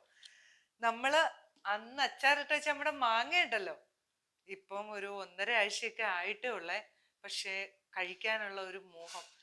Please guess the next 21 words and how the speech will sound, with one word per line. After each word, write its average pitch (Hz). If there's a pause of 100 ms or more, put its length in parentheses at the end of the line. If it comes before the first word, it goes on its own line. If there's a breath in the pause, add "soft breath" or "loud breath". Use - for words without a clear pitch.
(300 soft breath)
നമ്മൾ 254
എന്തുണ്ടാക്കിയാലും 247
നമുക്കൊരു 226
ആഗ്രഹം 196
ഉണ്ടാവുമല്ലോ, 165 (180)
അതൊന്ന് 190 (100)
രുചിച്ച് 190
നോക്കാനെന്നല്ലേ. 269 (500 soft breath)
അപ്പൊ 220
ഞാൻ 240
എന്തായാലും 233
ഇന്ന് 214
അതൊന്ന് 196
തുറന്നു 190
നോക്കുക. 165 (140)
തുറന്നു 196
നോക്കിയിട്ട് 196
ഇച്ചിരി 202 (140)
പഴങ്കഞ്ഞിയുടെ 226
കൂടെ 226
നമുക്കൊന്ന് 185